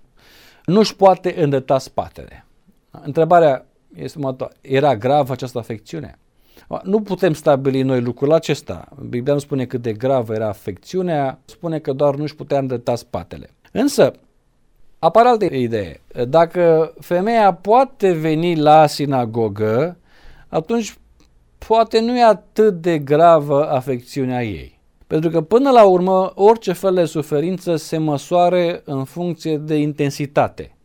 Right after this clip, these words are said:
Iar această intensitate este tradusă mai târziu în spațiul religios, în maniera în care individul poate să participe sau nu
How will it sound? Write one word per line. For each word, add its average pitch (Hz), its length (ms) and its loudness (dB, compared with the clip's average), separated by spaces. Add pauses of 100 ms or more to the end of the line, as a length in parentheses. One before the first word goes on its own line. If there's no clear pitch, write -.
(100)
Iar 139 200 2
această 196 280 -6
intensitate 180 880 -2
este 170 200 -2
tradusă 160 540 -2
mai 151 260 0 (320)
târziu 143 720 0
în 123 440 -4
spațiul 170 460 0
religios, 127 840 -4 (440)
în 170 240 -4
maniera 175 540 2
în 190 100 0
care 190 420 2
individul 170 640 -2
poate 208 400 2
să 170 160 -4
participe 175 680 -4
sau 127 260 -2
nu 170 380 -2